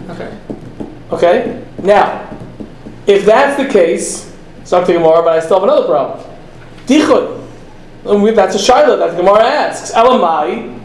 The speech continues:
Speaker 1: Dichud Meikara. Then this is not a problem. So the Gemara
Speaker 2: Because if it
Speaker 1: no.
Speaker 2: wasn't gonna be kosher.
Speaker 1: Right? If it wasn't, if it was a
Speaker 2: I'm
Speaker 1: problem,
Speaker 2: sorry, if it was a problem,
Speaker 1: it would be
Speaker 2: it would be
Speaker 1: puzzle.
Speaker 2: kosher. Yeah, okay.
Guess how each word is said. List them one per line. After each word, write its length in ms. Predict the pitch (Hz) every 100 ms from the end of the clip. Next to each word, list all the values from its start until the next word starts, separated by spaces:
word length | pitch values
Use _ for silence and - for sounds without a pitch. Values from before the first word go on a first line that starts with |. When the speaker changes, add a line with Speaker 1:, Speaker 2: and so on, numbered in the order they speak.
| 165
Speaker 1:
Dichud 220 | 214 233
Meikara. 640 | 226 220 214 190 151 175 208 - - - - - - - - - - - - -
Then 220 | 214 196 185
this 140 | 180
is 160 | 185 185
not 220 | 185 208
a 40 |
problem. 400 | 240 262 294 - - - - - - - - - - -
So 140 | 156
the 100 | 151
Gemara 160 | 208 277
Speaker 2:
Because 120 | 277
if 60 | 214
it 20 | 175
Speaker 1:
no. 80 |
Speaker 2:
wasn't 240 | 190 196 185
gonna 140 | 170
be 60 | 160
kosher. 440 | 185 - - - - - - - - -
Speaker 1:
Right? 360 | 165 214 262 -
If 140 | 196
it 80 | 202
wasn't, 520 | 233 294 214 202 202
if 60 | 202
it 40 | 190
was 240 | 254 302
a 20 |
Speaker 2:
I'm 60 | -
Speaker 1:
problem, 200 | - 170
Speaker 2:
sorry, 120 | 185
if 60 | 190
it 60 |
was 160 | 196 214
a 40 |
problem, 200 | - 190
Speaker 1:
it 60 | 196
would 60 |
be 60 | 202
Speaker 2:
it 40 |
would 60 | 233
be 80 | 294
Speaker 1:
puzzle. 220 | - -
Speaker 2:
kosher. 100 | -
Yeah, 180 | 180 170
okay. 140 | -